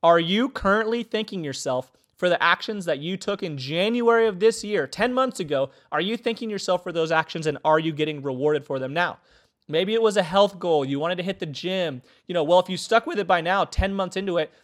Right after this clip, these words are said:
you have without a doubt seen changes if you were dedicated. Or maybe you stopped because you skipped one week and then the thoughts start to creep in. "I can't do this. I can never stick to this. Why did I even try it? It never works."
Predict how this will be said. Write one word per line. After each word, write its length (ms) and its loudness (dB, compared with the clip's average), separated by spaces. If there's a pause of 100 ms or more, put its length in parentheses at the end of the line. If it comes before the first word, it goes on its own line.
(100)
you 160 -4
have 260 0
without 500 0
a 40 -4
doubt 340 2
seen 300 -10
changes 480 -8 (100)
if 240 -2
you 80 -2
were 80 2
dedicated. 560 -4 (300)
Or 360 6 (120)
maybe 260 -2
you 140 -4
stopped 560 2
because 280 -6
you 60 -8
skipped 320 -6
one 300 -2
week 280 -2
and 80 -8
then 120 -2
the 80 -8
thoughts 320 0
start 160 -4
to 80 -18
creep 240 -14
in. 160 -14 (320)
"I 80 -4
can't 320 -4
do 180 -2
this. 340 0
I 60 0
can 220 -6
never 200 0
stick 300 -8
to 80 -8
this. 340 -6
Why 160 -4
did 100 0
I 80 2
even 180 -2
try 300 0
it? 200 0
It 140 -6
never 240 0
works." 560 -4